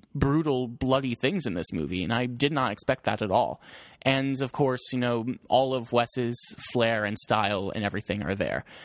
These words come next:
I mean, it was a gorgeous movie. You can look at all of the stills and see all of the wonderful things about it. There's some great, uh, you know, set design with the hotel. Um, Mendel's pastries are, like, the new,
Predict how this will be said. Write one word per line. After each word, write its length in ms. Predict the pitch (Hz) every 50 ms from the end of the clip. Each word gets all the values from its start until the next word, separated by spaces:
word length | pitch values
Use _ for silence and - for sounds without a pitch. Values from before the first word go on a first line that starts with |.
| - - -
I 100 | - 127
mean, 320 | 127 123 123 123 123 123 - -
it 260 | - - 156 135 -
was 180 | - 175 156 165 -
a 60 | 175
gorgeous 460 | 147 165 196 233 196 135 123 - -
movie. 280 | 131 147 151 117 104 95
You 100 | 98 101
can 140 | 135 127
look 140 | 127 147 -
at 60 | 160
all 140 | 143 131 131
of 80 | 127 113
the 80 | 110
stills 480 | 104 - - - 131 131 117 107 110 -
and 120 | 107 107
see 300 | - - - 120 113 113
all 220 | 110 110 117 120 120
of 140 | 127 123 -
the 80 | 113
wonderful 460 | 107 107 113 117 113 117 110 117 104
things 300 | - - 123 123 123 117
about 300 | - 98 - - - -
it. 160 | - 85 92 -
There's 260 | 104 101 104 - -
some 160 | - 104 107
great, 360 | 101 104 104 107 104 87 -
uh, 300 | - 107 107 104 101 104 - - - - - - _
you 80 | - 110
know, 100 | 104 98 - -
set 160 | - 143 -
design 360 | - 147 135 143 135 135 135
with 120 | 131 117 -
the 60 | 120
hotel. 720 | 110 123 113 113 - - 135 131 131 127 131 131 131 127
Um, 500 | - 87 110 110 110 107 107 107 - - -
Mendel's 640 | - 127 123 127 131 135 131 131 131 131 127 123 -
pastries 640 | - - 123 123 - - - 131 123 120 120 113
are, 140 | 113 110 117
like, 200 | 107 110 110 -
the 140 | - 123 117
new, 480 | 117 120 117 120 120 120 117 117 120